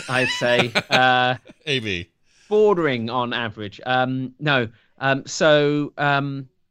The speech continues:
Speaker 1: yeah, I, I think I can. I'm, I should be at Gamescom, so that's in a couple of weeks.
Speaker 2: Hmm.
Speaker 1: So do me a solid,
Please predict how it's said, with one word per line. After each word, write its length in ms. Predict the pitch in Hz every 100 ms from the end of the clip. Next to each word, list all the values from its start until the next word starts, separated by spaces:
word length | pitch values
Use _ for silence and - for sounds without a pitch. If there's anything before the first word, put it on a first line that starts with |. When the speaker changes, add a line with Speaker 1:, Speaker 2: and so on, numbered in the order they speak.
| _ - - - - _ _
Speaker 1:
yeah, 220 | 196 113 -
I, 140 | 233 226 -
I 380 | - 214 - -
think 200 | 359 330
I 120 | 190 180
can. 260 | 180 151 - _ -
I'm, 200 | 240 190 -
I 140 | - 208
should 280 | - 269 190
be 120 | 180
at 80 | -
Gamescom, 600 | 156 151 - 156 156 160 _ _
so 100 | -
that's 180 | 196 190
in 60 | 175
a 40 |
couple 260 | 147 160 135
of 60 |
weeks. 400 | 127 127 - - -
Speaker 2:
Hmm. 60 | 95
Speaker 1:
So 340 | 147 139 131
do 240 | 131 196 190
me 160 | 175 160
a 60 |
solid, 500 | - 143 131 123 123